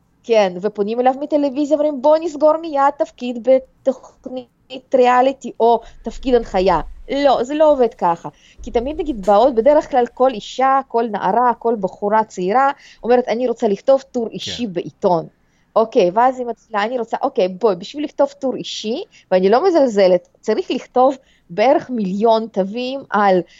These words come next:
Speaker 1: מעליות מסע, חיתולים למבוגרים, אה, מערבלי
Speaker 2: <laughs>
Speaker 1: בטון, וכל מיני, כאילו, דברים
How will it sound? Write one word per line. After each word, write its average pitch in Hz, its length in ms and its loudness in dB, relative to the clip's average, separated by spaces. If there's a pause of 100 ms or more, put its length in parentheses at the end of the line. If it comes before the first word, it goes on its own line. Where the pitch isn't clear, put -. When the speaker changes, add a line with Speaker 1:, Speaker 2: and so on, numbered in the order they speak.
(140)
Speaker 1:
מעליות 233 440 2
מסע, 226 420 -4
חיתולים 214 400 -6
למבוגרים, 240 760 0 (380)
אה, 214 140 2
מערבלי 233 720 4
Speaker 2:
<laughs> 208 60 -10
Speaker 1:
בטון, 214 480 0 (180)
וכל 294 240 0
מיני, 294 400 -2
כאילו, 285 180 -2
דברים 254 300 -4